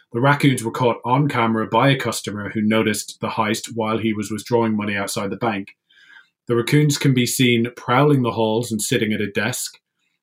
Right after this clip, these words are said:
In one image, and this is my favorite bit of this whole story, the lead raccoon holds out a paw, apparently directing his accomplice to the next target within the bank.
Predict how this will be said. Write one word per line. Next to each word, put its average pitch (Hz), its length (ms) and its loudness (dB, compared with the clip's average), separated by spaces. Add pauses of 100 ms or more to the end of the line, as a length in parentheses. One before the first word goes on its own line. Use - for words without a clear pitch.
(180)
In 135 240 2
one 131 200 2
image, 107 420 0
and 117 180 -4
this 117 140 -2
is 117 100 -4
my 113 140 -2
favorite 104 320 -2
bit 107 120 -4
of 98 80 -8
this 104 160 -6
whole 107 180 -6
story, 101 480 -4 (520)
the 120 80 2
lead 147 300 4
raccoon 104 600 0
holds 143 340 4
out 123 180 2
a - 40 -6
paw, 107 540 -2 (260)
apparently 127 760 0
directing 117 760 2
his 117 220 -2
accomplice 110 760 -4
to - 120 -8
the 104 100 -4
next 113 380 -2
target 101 400 -4
within 98 280 -6
the 95 80 -6
bank. 95 300 -8